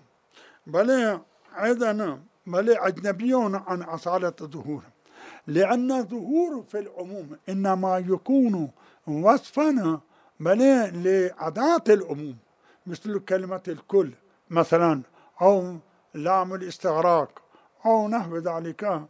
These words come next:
من أداة العموم المفصلة، هذا في محل عام. فإنهُ كلمة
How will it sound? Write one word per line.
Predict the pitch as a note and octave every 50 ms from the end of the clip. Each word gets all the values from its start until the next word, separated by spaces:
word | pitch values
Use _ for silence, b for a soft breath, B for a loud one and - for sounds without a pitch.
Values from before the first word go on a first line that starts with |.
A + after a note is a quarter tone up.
| b b b b b _ -
من | E3 G3 G#3+ G3 F#3
أداة | F3 E3 - D#3+ E3 D#3+ F#3 G3+ G#3 G3+ G3+
العموم | G#3+ B3 A#3 F#3 E3 - - F3+ F3+ G#3 C4 C4+ A#3+ G#3 F#3 F3+ F3+ _ B B B B B B -
المفصلة، | G3 F#3+ F#3 E3 E3 E3+ E3 - A#3 A3+ - - A#3 A#3 A#3 A3 G3+ G3 G3 - - b b b b b
هذا | F#3 F3 F3 G3 A3 A3 F#3 F3
في | E3 - - E3 D#3+
محل | E3 D3+ - - D3+ D#3 D3
عام. | A#2 B2 C3 B2 - _ _ _ _ B B B B B B B B B
فإنهُ | B - E3+ F3 F3+ G3 F#3 F3+ G3 G3 D#3+ G3+ C4+ D4 C#4+ C4+ A#3 G#3+ G#3 G3 - b b b b b _ -
كلمة | G3 F#3 G3 G3+ G#3+ A3 G3+